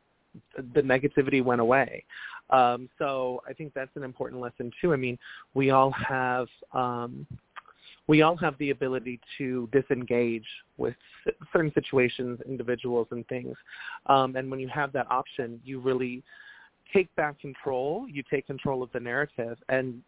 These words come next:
you relinquish whatever power somebody has on you. So I, I really don't care. I don't, you don't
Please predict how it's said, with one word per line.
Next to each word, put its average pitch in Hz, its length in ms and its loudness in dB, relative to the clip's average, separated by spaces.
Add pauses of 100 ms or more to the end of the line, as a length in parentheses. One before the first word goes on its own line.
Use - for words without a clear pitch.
you 135 320 0
relinquish 135 560 4
whatever 123 280 6
power 127 540 2
somebody 123 400 -10
has 117 320 -12
on 120 140 -20 (120)
you. - 140 -20 (560)
So 127 480 4
I, 180 160 -2 (140)
I 160 240 -4
really 147 260 -6 (100)
don't 117 220 -6 (100)
care. 113 220 -6
I 117 100 -2
don't, 123 240 -6
you 135 120 -8
don't 139 180 -6